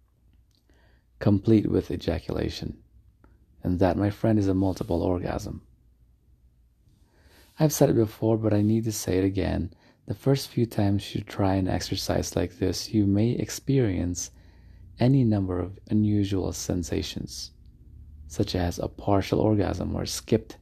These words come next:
orgasm. These thi-, things may not feel very normal, but they all are very normal,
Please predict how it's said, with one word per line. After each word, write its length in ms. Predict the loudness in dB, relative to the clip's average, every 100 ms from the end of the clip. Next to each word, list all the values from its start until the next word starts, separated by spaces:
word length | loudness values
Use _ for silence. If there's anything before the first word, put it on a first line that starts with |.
| _
orgasm. 600 | -6 -4 -4 -6 -8 -12 -14 -20 -20 -20 -20 -20 -20 -20 -20 -20 -2
These 220 | 2 2
thi-, 260 | 2 0 0 -18 -20 -6
things 460 | 0 0 0 -4 -2
may 160 | 0 2
not 260 | 2 -2
feel 300 | -2 2 2
very 280 | 2 0 2
normal, 500 | 0 0 -2 -8 -12 -20 -20 -20 -20 -20 -20 -2
but 220 | 0 2
they 300 | 2 2 2 -4
all 340 | -2 0 0 -2
are 320 | 0 2 2
very 640 | -2 -2 0 0 -2 -4 -6 -14 -20 -20 -20 -20 -20 -12
normal, 600 | -2 0 0 -2 -6 -12